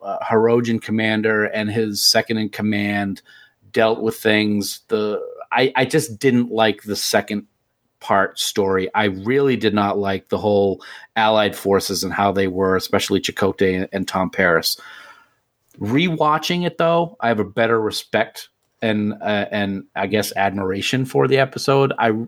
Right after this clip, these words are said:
I thought it flowed better watching it now, and, and I probably have not watched Killing Game for f-, four or five years at least sin-, until we watched it for this podcast. So I had a better appreciation for it, I guess is the, is the best way to put it.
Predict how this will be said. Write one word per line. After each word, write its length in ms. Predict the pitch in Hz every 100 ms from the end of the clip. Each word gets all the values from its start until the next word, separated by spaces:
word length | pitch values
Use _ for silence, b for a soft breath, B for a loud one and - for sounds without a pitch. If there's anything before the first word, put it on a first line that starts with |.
| -
I 100 | 110
thought 280 | - 104 104
it 80 | 104
flowed 260 | 113 110
better 240 | 127 135 110
watching 400 | 107 107 117 110
it 100 | 104
now, 300 | 117 113 104
and, 120 | 101
and 140 | 104
I 80 | 110
probably 320 | - 151 143
have 120 | 117
not 200 | 117 120
watched 240 | 113 110 -
Killing 300 | 120 113 104
Game 200 | 104 101
for 320 | - 101 95 B B B _
f-, 220 | - - _
four 260 | - 127 117
or 60 |
five 260 | 117 107 98
years 280 | 104 101 95
at 100 | 92
least 360 | 104 101 -
sin-, 200 | 104 92 -
until 420 | 101 - 98 92
we 100 | 98
watched 360 | 95 98 - 95
it 100 | -
for 80 |
this 160 | 95 90
podcast. 560 | - - - 98 85 -
So 280 | 98 90 B B B B -
I 120 | 120
had 120 | 120
a 120 | 117 104
better 300 | 120 123 123
appreciation 720 | 117 117 101 104 104 101 98
for 220 | 107 98
it, 40 | 95
I 60 |
guess 200 | 92 92
is 140 | 90 -
the, 100 | 87 -
is 160 | 95 101
the 80 |
best 280 | 90 95 -
way 120 | 95
to 60 | 87
put 240 | - 90
it. 120 | 85